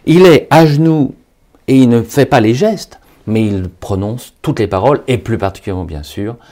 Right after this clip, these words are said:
les paroles de la consécration. Et il consacre avec l'évêque. Et l'évêque va dire très lentement les paroles de la consécration pour que tous les prêtres disent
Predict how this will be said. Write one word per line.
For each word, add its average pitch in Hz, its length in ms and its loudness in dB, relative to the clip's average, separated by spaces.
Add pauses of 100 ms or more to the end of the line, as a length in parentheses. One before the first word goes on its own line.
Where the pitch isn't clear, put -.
(200)
les 107 120 -2
paroles 92 280 -4
de 92 60 -2
la 87 100 -4
consécration. 113 760 -10 (260)
Et 135 100 4
il 120 140 2
consacre 185 540 -2 (120)
avec 147 360 0
l'évêque. 143 420 -4 (240)
Et 123 80 2
l'évêque 143 340 4
va 131 120 2
dire 123 280 -2
très 190 280 2
lentement 156 680 0 (320)
les 107 120 -2
paroles 123 260 2
de 110 60 4
la 101 60 0
consécration 110 720 -8 (300)
pour - 140 2
que - 100 2
tous 220 320 2
les 190 140 6
prêtres - 540 -6 (360)
disent 107 360 -2